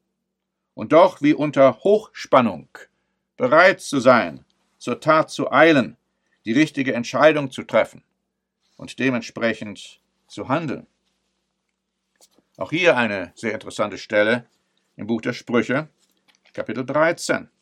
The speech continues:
Sprüche, Kapitel dreizehn und in Vers sechzehn. „Ein Kluger tut alles mit Vernunft.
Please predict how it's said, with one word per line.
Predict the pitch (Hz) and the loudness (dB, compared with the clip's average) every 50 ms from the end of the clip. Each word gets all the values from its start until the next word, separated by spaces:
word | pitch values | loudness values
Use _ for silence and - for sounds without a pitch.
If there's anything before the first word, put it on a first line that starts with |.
| _ _ _ _ _ - - _ - | _ _ _ _ _ -20 -20 _ -20
Sprüche, | - - 101 104 104 - 117 123 135 | -14 -6 -4 -4 -4 -4 -4 -8 -6
Kapitel | - 117 - - - 117 110 | -8 -10 -10 -10 -10 -12 -12
dreizehn | - - 95 92 92 98 - - - 110 107 110 117 120 - _ - - - _ _ _ _ _ _ _ _ _ _ _ _ _ _ _ _ _ | -10 -4 -2 -2 -2 -2 -4 -8 -12 -10 -8 -8 -10 -10 -12 _ -20 -20 -20 _ _ _ _ _ _ _ _ _ _ _ _ _ _ _ _ _
und | - - | -12 -12
in | 107 | -10
Vers | 107 - 117 113 117 117 - - _ - | -6 -4 -4 -4 -4 -6 -10 -18 _ -14
sechzehn. | - 107 160 180 - - - - 135 92 73 - _ _ _ _ _ _ _ _ _ _ _ - _ _ - - - - _ _ _ _ _ _ _ _ _ _ _ _ _ _ _ _ _ _ _ _ _ _ _ _ _ _ _ _ _ _ _ _ _ _ _ _ _ _ _ _ _ _ _ _ _ _ _ _ _ | -6 -2 -2 -2 -2 -4 -6 -6 -6 -6 -6 -12 _ _ _ _ _ _ _ _ _ _ _ -20 _ _ -20 -20 -20 -20 _ _ _ _ _ _ _ _ _ _ _ _ _ _ _ _ _ _ _ _ _ _ _ _ _ _ _ _ _ _ _ _ _ _ _ _ _ _ _ _ _ _ _ _ _ _ _ _ _
„Ein | - 113 120 - | -8 -8 -6 -4
Kluger | - - 220 240 226 226 226 | -2 2 2 4 4 2 2
tut | - 185 151 - | 0 -4 -6 0
alles | - 156 180 196 160 - | 2 2 2 2 0 -2
mit | 170 160 | -8 -10
Vernunft. | - - 139 151 202 233 - - _ _ _ _ - - - - _ | -6 -4 -4 -2 -2 -4 -4 -6 _ _ _ _ -20 -20 -20 -20 _